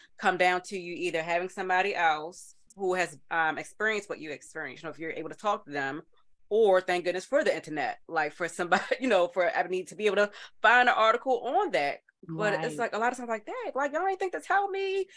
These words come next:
Speaker 1: certain things like this?" Or I feel like, um, even for my last pregnancy, I didn't have a doula, but I feel like, um, this is something new now. A lot of Black people or, you know, people in the Black community,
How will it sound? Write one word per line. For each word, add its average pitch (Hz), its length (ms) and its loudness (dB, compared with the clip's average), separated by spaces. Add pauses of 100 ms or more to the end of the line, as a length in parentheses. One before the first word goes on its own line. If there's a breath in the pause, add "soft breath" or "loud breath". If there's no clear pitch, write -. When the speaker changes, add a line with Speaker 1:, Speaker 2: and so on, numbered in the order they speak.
(360 soft breath)
Speaker 1:
certain 330 300 2
things 339 280 2
like 339 240 4
this?" 349 320 -2
Or 254 380 0
I 269 140 0 (460)
feel 277 140 0
like, 254 240 0
um, 220 260 -2
even 226 140 -10
for 214 120 -12
my 208 80 2
last 214 280 0
pregnancy, 220 340 -6
I 196 40 0
didn't 208 160 -2
have 196 100 -4
a 175 60 0
doula, 190 400 0
but 170 320 4 (340 soft breath)
I 180 80 0
feel 196 220 -4
like, 180 340 2
um, 160 360 -6
this 208 160 -6
is 190 100 -14
something 185 380 -2
new 254 240 -4
now. 147 400 -6 (320)
A 160 40 -2
lot 160 240 -2
of 160 320 -2
Black 165 420 -4
people - 580 -12
or, - 220 -2
you 185 60 -4
know, 165 80 -4
people 165 160 -10
in 156 40 -6
the 156 60 -6
Black 160 180 -2
community, 170 600 -6